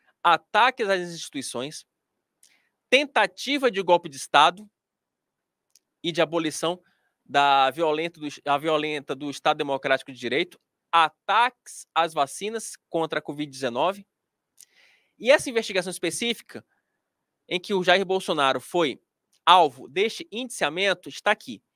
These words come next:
nesse núcleo aqui. Uso da estrutura do Estado para obtenção de vantagens, mais especificamente inserção de dados falsos de vacinação.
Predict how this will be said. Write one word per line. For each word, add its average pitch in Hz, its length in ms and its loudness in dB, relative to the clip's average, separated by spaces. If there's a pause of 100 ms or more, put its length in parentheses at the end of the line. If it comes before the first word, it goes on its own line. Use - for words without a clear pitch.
(180)
nesse 208 240 0
núcleo 208 280 2
aqui. 135 240 -4 (460)
Uso 254 360 0
da 214 120 4
estrutura 214 480 -4
do 196 120 -2
Estado 202 440 0
para 202 180 -2
obtenção 208 440 -6
de 202 80 -10
vantagens, 165 680 2 (380)
mais 208 520 -2
especificamente 190 1080 -4
inserção 208 580 -4
de 185 120 -14
dados 175 800 0
falsos 170 480 0
de 160 100 -8
vacinação. 160 640 -6